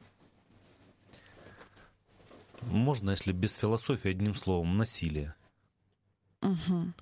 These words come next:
Speaker 1: Недопустимо. Я думаю, греховно.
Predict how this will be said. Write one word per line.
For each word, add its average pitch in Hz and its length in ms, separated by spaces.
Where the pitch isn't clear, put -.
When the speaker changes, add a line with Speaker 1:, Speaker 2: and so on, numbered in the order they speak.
Speaker 1:
Недопустимо. 90 840
Я 95 100
думаю, 98 360
греховно. 85 520